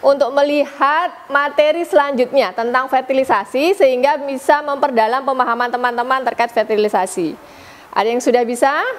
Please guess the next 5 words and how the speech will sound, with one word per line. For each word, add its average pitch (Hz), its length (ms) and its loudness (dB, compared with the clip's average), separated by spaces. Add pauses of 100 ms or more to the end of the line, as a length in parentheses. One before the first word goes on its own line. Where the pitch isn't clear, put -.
(120)
men-scan? 285 500 -2 (220)
Oke, 208 320 0
silakan 254 560 0
diikuti 262 400 -2
linknya. 330 560 0